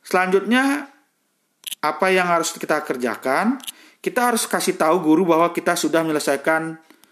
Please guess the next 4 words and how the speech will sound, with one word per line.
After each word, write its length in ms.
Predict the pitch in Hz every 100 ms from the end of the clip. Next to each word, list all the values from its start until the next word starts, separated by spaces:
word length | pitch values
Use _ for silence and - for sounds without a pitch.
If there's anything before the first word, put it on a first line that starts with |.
| _ _ _ _
kegiatan. 560 | 151 143 147 147 135
"Saya 560 | 123 165 160 180 202 214
sudah 560 | - 160 147 165 170 - - - - - - - - - - _ - - - - - - _ _ _ _ _ - - 143
mengikuti 1400 | 156 160 165 165 160 - 156 147 - 175 175 180 175